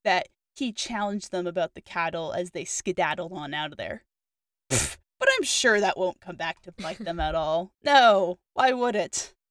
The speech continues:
Once the feasting and celebrating were over,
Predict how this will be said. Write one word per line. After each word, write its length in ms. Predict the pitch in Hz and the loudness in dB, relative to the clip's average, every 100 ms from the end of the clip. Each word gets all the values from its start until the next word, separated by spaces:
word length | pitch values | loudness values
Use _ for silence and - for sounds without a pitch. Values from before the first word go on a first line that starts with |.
| _ _ _ _ _ _ _ - | _ _ _ _ _ _ _ -8
Once 280 | 233 330 - | -2 -2 -2
the 120 | 294 | -6
feasting 440 | - 277 - 277 | -6 -8 -6 -6
and 140 | 226 214 | -6 -4
celebrating 580 | - 226 226 240 226 226 | 0 0 0 -2 -2 -4
were 160 | 208 | -4
over, 420 | 196 196 - 208 | -4 -4 -8 -12